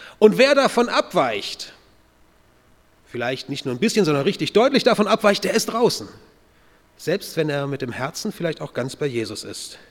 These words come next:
Wir bauen uns unser überschaubares Regelwerk, nehmen einige Bruchstücke an biblischem Wissen und definieren damit, was ein richtiger Nachfolger ist und bei wem noch Entwicklungspotenzial besteht.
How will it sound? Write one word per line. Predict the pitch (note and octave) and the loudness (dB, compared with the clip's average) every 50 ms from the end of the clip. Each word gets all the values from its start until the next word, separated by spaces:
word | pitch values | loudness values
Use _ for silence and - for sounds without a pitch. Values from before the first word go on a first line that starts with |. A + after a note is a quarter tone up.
| _ _ _ _ _ _ _ _ _ _ _ _ _ _ _ _ _ _ - - - - - - - _ _ _ _ _ _ _ _ _ _ _ _ _ _ _ _ _ _ _ _ _ _ _ _ _ _ _ _ _ _ _ _ | _ _ _ _ _ _ _ _ _ _ _ _ _ _ _ _ _ _ -20 -20 -20 -20 -20 -20 -20 _ _ _ _ _ _ _ _ _ _ _ _ _ _ _ _ _ _ _ _ _ _ _ _ _ _ _ _ _ _ _ _
Wir | - D3 D#3 A#2+ | -6 -6 -4 -2
bauen | B2 C#3+ F3+ G#3+ A#3 A#3 A#3 A#3 A3 | -2 -2 0 2 2 2 2 0 -2
uns | - F3+ F3+ F3 | -2 -2 -4 -2
unser | - - D#3 C#3 C#3+ | -4 -6 -4 -4 -4
überschaubares | C#3 C3+ C#3 B2+ - - - - A3+ A3+ F3+ F3 D#3 D3 B2+ B2 G#2 - - | -6 -6 -4 -4 -4 -4 -4 -4 -4 -4 -4 -4 -6 -6 -6 -8 -8 -6 -6
Regelwerk, | B2+ C#3 D#3+ F3+ F3+ F3+ G3 G3+ A3 B3+ - - - - _ _ _ _ _ _ _ _ _ - - - - | -4 -4 -4 -4 -4 -6 -6 -8 -8 -10 -12 -16 -20 -20 _ _ _ _ _ _ _ _ _ -20 -20 -8 0
nehmen | - E3+ F3+ F#3+ G3 - | 4 6 6 6 6 4
einige | - G3+ C4 C#4 B3 F3 | 2 4 4 6 6 6
Bruchstücke | E3 C3 D#3+ A3 A#3 - - - A#3+ A#3 | 6 6 4 2 2 2 2 2 2 4
an | G#3+ F3+ D#3 | 4 4 4
biblischem | D#3+ F#3 E3+ F#3 - - D3+ C#3 | 2 2 2 2 2 2 0 -2
Wissen | C#3+ G#3 - - B3+ | -2 -2 0 0 2
und | A#3+ G3+ F3 | 2 2 2
definieren | G3 G3+ G3 G#3 G3+ G3+ A3+ A3+ G#3+ A3 G#3+ | 0 0 0 0 0 2 2 2 0 0 0
damit, | G3 G3 G#3 A3+ A3+ E3 D#3 | -2 -2 0 0 -2 0 0
was | G#3 G3+ - | 0 0 0
ein | F3+ F3+ | 0 0
richtiger | D#3 F3 F3+ - - F3 D3 C#3 | 0 -2 -4 -4 -4 -2 -2 -2
Nachfolger | B2 B2+ D#3 E3+ - - - G3+ F#3+ F3+ F3+ E3 | -2 -2 -4 -6 -6 -6 -4 -4 -2 -2 -2 -2
ist | D#3+ F#3 F3 - - - - - - _ _ _ - - _ _ _ _ _ - - _ _ _ _ _ | -2 -4 -6 -6 -10 -14 -16 -18 -20 _ _ _ -20 -20 _ _ _ _ _ -20 -20 _ _ _ _ _
und | - C#3 D#3 D#3 - - | -2 0 0 0 0 0
bei | D3 C#3+ C3+ B2+ | 0 0 2 2
wem | D3+ D3+ D3+ D3 | 2 2 2 0
noch | C#3 C#3 C#3 - - - - - - _ _ _ _ _ _ - | 0 -2 -4 -8 -14 -16 -18 -20 -20 _ _ _ _ _ _ -4
Entwicklungspotenzial | G3 G3 - G3 - B2+ A#2 A2 - - - G#2+ G#2 G2+ - - G2 F#2+ G#2 | -4 -2 0 -2 -2 -2 -4 -8 -8 -8 -8 -8 -8 -8 -8 -8 -8 -8 -6
besteht. | G#2+ - - - F#2 F#2 - - | -8 -8 -8 -8 -10 -12 -12 -14